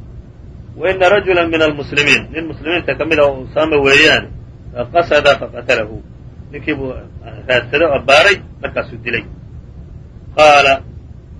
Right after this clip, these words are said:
wuxuuna yidhi, "Wa kunnaa nataxaddathu annahu Usaamatu bnu Zayd", inuu ninka uu sheegayaa, Jundub sheegaya Usaamatu bnu Zayd uu yahay,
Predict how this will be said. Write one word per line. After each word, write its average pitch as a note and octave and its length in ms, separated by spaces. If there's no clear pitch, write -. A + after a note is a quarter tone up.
wuxuuna D#3+ 300
yidhi, D3 120
"Wa C#3 80
kunnaa D#3+ 320
nataxaddathu D3 800
annahu D3+ 340
Usaamatu B2+ 420
bnu A2 200
Zayd", B2+ 180
inuu D3 160
ninka D#3 220
uu B2+ 80
sheegayaa, C#3 680
Jundub B2+ 280
sheegaya D3 360
Usaamatu C#3+ 360
bnu B2+ 120
Zayd D3 220
uu C3 60
yahay, A2+ 240